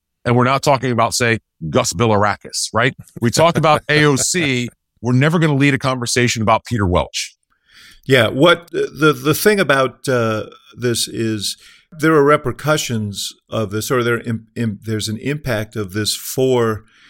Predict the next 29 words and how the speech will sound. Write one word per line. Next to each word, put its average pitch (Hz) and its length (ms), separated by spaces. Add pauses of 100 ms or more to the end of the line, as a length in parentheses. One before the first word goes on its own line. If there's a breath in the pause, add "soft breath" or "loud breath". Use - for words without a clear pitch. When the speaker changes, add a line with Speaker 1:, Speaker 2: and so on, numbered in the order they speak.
(240 soft breath)
Speaker 3:
the 113 220
Republican 107 600
caucus 110 500
Speaker 1:
Mm-hmm. 113 120
Speaker 3:
moving 101 260
forward. 131 540 (560 loud breath)
And 127 200
I 120 120
think 127 260
a 120 60
lot 117 220
of 110 60
these 113 180
members 113 360
recognize 120 540
that 104 180
a 110 120
lot 127 260
of 127 120
the 104 240 (100)
swing 143 480
districts 104 580
that 98 180
will 107 220
be 110 260
up 117 280 (260)
in 104 160
twenty 107 320
twenty-four 104 880